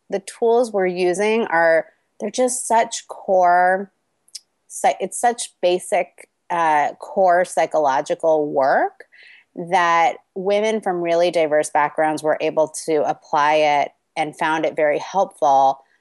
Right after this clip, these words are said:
um, applying it to whatever their playing small struggles and contexts were. Um, so,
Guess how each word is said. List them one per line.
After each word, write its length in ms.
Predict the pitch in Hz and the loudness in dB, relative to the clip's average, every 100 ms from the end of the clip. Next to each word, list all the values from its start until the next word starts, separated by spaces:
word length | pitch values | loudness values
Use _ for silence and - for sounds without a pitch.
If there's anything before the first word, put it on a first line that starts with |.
| _ _ | _ _
um, 440 | 165 156 143 139 - _ _ - - _ 233 190 _ 95 | -2 -2 -2 -6 -12 _ _ -20 -20 _ -10 -10 _ _
applying 500 | - - 208 220 214 | -8 -8 -4 0 2
it 140 | 190 - | 0 -2
to 120 | 175 | -2
whatever 640 | 165 165 165 175 175 170 | 0 2 2 0 2 2
their 360 | 156 151 147 151 - | 4 4 2 0 -6
playing 320 | 156 151 151 | -4 -4 -4
small 380 | - 156 147 147 | -2 0 2 0
struggles 540 | - 143 139 143 143 | 0 0 2 2 0
and 140 | 147 139 | -2 -6
contexts 960 | - 139 139 127 - - - - - _ | -6 -6 -4 -6 -8 -16 -20 -20 -20 _
were. 460 | 156 139 104 - - _ - - _ _ _ - | -2 0 0 -4 -10 _ -20 -20 _ _ _ -6
Um, 240 | 170 160 - | -4 -4 -4
so, 560 | - 208 202 190 - | 2 4 4 2 -6